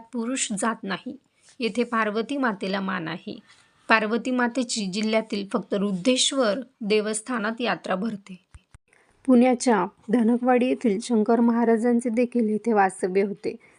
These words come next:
त्यांनी या ठिकाणी साधना केली व त्यांना साक्षात महादेवांनी दर्शन दिले. बाहेर आल्यानंतर मंदिराच्या परिसरातच हे हनुमानाचे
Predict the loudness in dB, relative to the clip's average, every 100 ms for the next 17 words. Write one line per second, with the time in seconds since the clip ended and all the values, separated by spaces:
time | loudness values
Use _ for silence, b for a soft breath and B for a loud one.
0 | _ 2 4 4 2 2 2 0 0 2
1 | 2 0 2 2 0 0 0 0 0 0
2 | 0 0 0 -2 -6 b b b -6 -4
3 | -2 -2 -2 0 0 2 4 4 2 2
4 | 0 0 -4 -6 -8 -12 -14 _ _ _
5 | _ _ _ _ _ _ _ -4 0 0
6 | 0 0 0 0 -2 -2 -2 -4 -8 -6
7 | -2 0 2 0 -2 -6 -6 -8 -8 -6
8 | -6 -4 -4 -6 -8 -16 -4 0 2 2
9 | 2 0 -2 -4